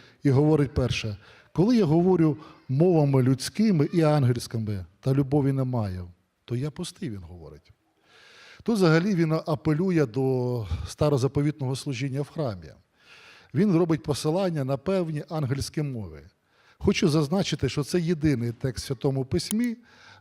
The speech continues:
який говорить про ангельські мови. Більше ніде не зустрічається. І, звісно,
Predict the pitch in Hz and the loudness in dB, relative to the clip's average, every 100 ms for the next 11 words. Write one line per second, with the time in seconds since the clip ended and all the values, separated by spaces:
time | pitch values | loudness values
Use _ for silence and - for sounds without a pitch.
0 | - 131 - 202 123 135 151 160 127 135 | -4 -4 -2 -2 0 0 2 0 0 -4
1 | 143 190 151 120 131 - 139 113 101 110 | -4 -2 -2 -2 -2 -4 -4 -4 -6 -6
2 | 151 202 - 143 123 147 127 117 123 120 | -4 -4 -2 -4 0 0 0 -4 -6 -6
3 | - 98 80 90 - - - - - - | -8 -10 -12 -16 -18 -20 -20 -20 -20 -4
4 | 175 156 240 165 | 0 2 0 0